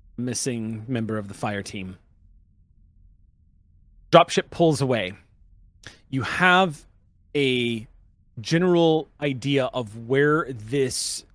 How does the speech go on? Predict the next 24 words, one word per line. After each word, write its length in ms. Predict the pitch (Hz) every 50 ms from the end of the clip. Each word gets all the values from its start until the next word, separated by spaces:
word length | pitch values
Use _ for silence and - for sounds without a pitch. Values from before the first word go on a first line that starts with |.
| - - _ _ _ _ _ _ -
excavation 840 | - - - - 156 131 131 131 123 113 - - 123 107 104 110 -
is 280 | - 131 127 117 104 117
located 440 | 127 123 131 - - 147 139 123 123
on 100 | 123 117
the 80 | 113
planet's 400 | - - - 120 113 117 - -
surface. 640 | - - 123 95 - - - - - - - - _ _ _ _ _ _ _ _ _ _ _ _ _ _ _ _ _
So 120 | - - 135
you 120 | 127 135
already 240 | 135 139 151 170 165
have 180 | 135 143 147 139
a 40 |
sense 260 | - - 170 143 - 120
of 60 | 123
exactly 760 | 117 107 101 101 139 131 135 - - 147 139 139 127 - _ _ _ _ _ - _ _ _ _ _ _ _ _ -
where 260 | 113 123 131 131 123
to 60 | 120
go. 400 | 107 - 120 117 107 80 78 - - _ _ _ _ - - - - _ _ _ _ _ _ _ _ _ _ _ _ _ _ - - - - - - _ _ _ _ _ _ _ _ _ _ _ _ _ _ _ _ _ _ _ _ _ - -
And 160 | 127 127 131
there 220 | 135 139 135 139 -
is 480 | - 143 139 135 131 127 127 123 - - - -
a 120 | - 123 - - _ _ _ _ _ -
thrusting 400 | 131 156 160 156 - - 165 156
sensation 760 | - - 147 139 - 170 156 139 - - 165 147 147 151 135